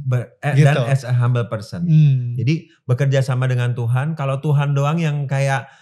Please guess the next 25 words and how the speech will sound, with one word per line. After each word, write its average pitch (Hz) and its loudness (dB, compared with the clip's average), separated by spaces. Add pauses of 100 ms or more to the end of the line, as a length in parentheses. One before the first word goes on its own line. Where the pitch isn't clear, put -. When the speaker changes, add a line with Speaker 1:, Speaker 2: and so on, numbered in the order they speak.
(280)
Speaker 1:
ngasih 139 2
lu, 151 4
ngasih 143 0
lu, 143 0
ngasih 135 0
lu, 151 2
tapi 151 -2
lu 151 0
nya 151 2
juga 135 0
nggak 120 0
mau, 139 -2 (100)
Speaker 2:
Hmm. 131 -4
Speaker 1:
ya 110 -6
buat 92 -8
apa? 85 -14 (320)
Tapi 127 -4
Speaker 2:
That's 135 -4
Speaker 1:
kalau 127 0
Speaker 2:
good. 165 0
Speaker 1:
lu 202 -2
bekerja 127 0
sama 117 -4
dengan 104 -6
Tuhan 107 -8